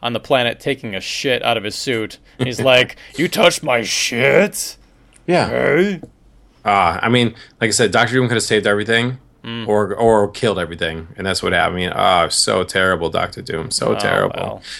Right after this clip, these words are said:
Speaker 2: I mean, everyone else, special effects were good. I mean, minus the shitty scene at the end. Like, uh, the Fantastic People, all their powers look cool.
Speaker 1: Cool.
Speaker 2: I like the, like the choices they made. They look pretty neat. And like I said, the, the four actors themselves were pretty good.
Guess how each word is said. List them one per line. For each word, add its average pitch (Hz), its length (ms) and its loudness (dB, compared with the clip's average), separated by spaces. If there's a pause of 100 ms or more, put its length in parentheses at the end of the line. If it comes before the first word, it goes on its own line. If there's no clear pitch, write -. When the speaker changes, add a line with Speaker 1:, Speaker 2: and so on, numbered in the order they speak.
Speaker 2:
I 127 60 2
mean, 143 100 6
everyone 175 260 6
else, 160 180 2
special 185 600 -4
effects 156 300 -2
were 110 80 -6
good. 98 480 -2
I 107 80 -6
mean, 107 160 -2
minus 104 400 0
the - 100 -8
shitty 92 280 -10
scene 101 180 -6
at 92 80 -8
the 90 140 -2
end. 101 120 0
Like, 87 180 -4 (840)
uh, 120 160 0
the 117 260 -2
Fantastic 156 480 2
People, 135 200 2
all 127 160 8
their 135 80 6
powers 107 400 2
look 104 160 -6
cool. - 380 -10 (260)
Speaker 1:
Cool. - 260 -4 (440)
Speaker 2:
I 101 80 -2
like 127 240 2
the, 117 220 2
like 113 200 -2
the 131 80 -8
choices 113 380 -4
they 107 100 0
made. 104 280 2
They 101 80 0
look 113 200 0
pretty 123 180 2
neat. 107 400 0
And 107 140 2
like 110 140 6
I - 20 -4
said, 123 140 2
the, 104 100 4
the 92 180 -2
four 135 280 4
actors 120 300 0
themselves 110 420 0
were 101 80 -8
pretty 95 200 -6
good. 98 400 -2